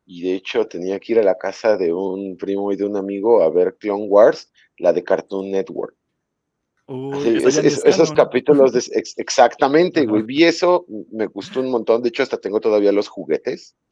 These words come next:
Speaker 2: La
Speaker 1: de
Speaker 2: buena
Speaker 1: esa
Speaker 2: Clone
Speaker 1: serie,
Speaker 2: Wars.
Speaker 1: así compré varios,
Speaker 2: Ajá.
Speaker 1: porque me gustó un montón,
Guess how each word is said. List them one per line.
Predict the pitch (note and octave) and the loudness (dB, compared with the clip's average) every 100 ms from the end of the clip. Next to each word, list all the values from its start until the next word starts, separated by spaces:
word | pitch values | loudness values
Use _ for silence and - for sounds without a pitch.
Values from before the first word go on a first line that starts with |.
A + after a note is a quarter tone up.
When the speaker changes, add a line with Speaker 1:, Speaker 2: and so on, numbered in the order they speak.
| - - | -2 -2
Speaker 2:
La | A2+ | -2
Speaker 1:
de | A2 | -2
Speaker 2:
buena | A2+ | 0
Speaker 1:
esa | C3+ A2+ | 2 2
Speaker 2:
Clone | A#2+ | 4
Speaker 1:
serie, | A2 A#2 | 4 4
Speaker 2:
Wars. | A2 | 4
Speaker 1:
así | B2 | 0
compré | - A2 G2+ A2+ | -2 -2 2 2
varios, | A2+ A2 G#2+ C3 F3 - _ _ _ _ | 6 4 6 4 2 -4 _ _ _ _
Speaker 2:
Ajá. | - A2 | -20 -10
Speaker 1:
porque | A2 A2 | -6 -4
me | G2+ | -4
gustó | F#2 G2 B2+ | -4 -4 -6
un | B2+ | -4
montón, | B2 A2+ C3+ C#3+ | -4 0 0 0